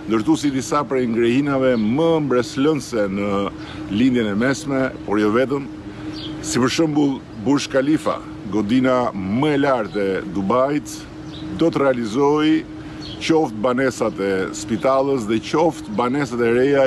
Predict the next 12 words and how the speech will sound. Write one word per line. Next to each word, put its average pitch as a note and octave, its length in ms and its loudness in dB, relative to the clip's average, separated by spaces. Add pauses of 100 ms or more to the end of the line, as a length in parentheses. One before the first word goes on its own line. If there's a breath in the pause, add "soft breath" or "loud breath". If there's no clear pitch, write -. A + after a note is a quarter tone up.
që B2+ 380 0 (100)
do G#2+ 160 0
të G#2 140 -2
ndërtohen B2+ 580 0 (160)
në A2 120 0 (100)
vend C#3+ 320 0 (180)
të B2 120 4 (680 loud breath)
pallateve C#3+ 680 0 (680)
të D#3 160 2
shëmbura C3+ 600 2 (600)
në A#2 240 2
Durrës B2+ 440 2